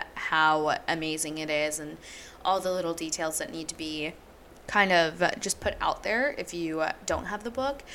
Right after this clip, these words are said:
And, yeah, I mean, obviously you'll get a little bit of tidbits until I'm done reading it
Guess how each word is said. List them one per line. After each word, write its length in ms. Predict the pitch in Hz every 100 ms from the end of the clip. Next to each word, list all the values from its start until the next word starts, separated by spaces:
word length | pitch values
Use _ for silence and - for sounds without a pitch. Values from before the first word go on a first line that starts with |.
| - - - - -
And, 880 | 190 185 175 170 165 165 165 - -
yeah, 200 | 175 151
I 60 | -
mean, 120 | 180
obviously 380 | 180 175 175 180
you'll 140 | 170
get 300 | 165 143 - 170
a 40 |
little 220 | 165 156
bit 140 | - -
of 80 |
tidbits 640 | - 170 160 156 - - - -
until 240 | 175 165
I'm 80 | 165
done 180 | 165 160
reading 320 | 160 151 -
it 240 | 98 -